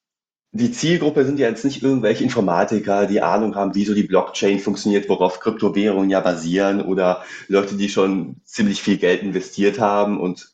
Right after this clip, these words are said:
ja, eine gewisse Grundahnung haben, was denn Kryptowährungen so ausmachen, sondern Leute, die sich mit Kryptowährungen noch so gar nicht so richtig beschäftigt haben. Also Leute, die in einer,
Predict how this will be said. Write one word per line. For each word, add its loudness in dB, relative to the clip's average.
ja, 0
eine -4
gewisse -4
Grundahnung 0
haben, 0
was -2
denn 2
Kryptowährungen 0
so 0
ausmachen, -2
sondern 0
Leute, 0
die -2
sich -2
mit -2
Kryptowährungen 0
noch 0
so -2
gar 2
nicht -2
so 0
richtig -4
beschäftigt -2
haben. 2
Also -2
Leute, 0
die -2
in 0
einer, 0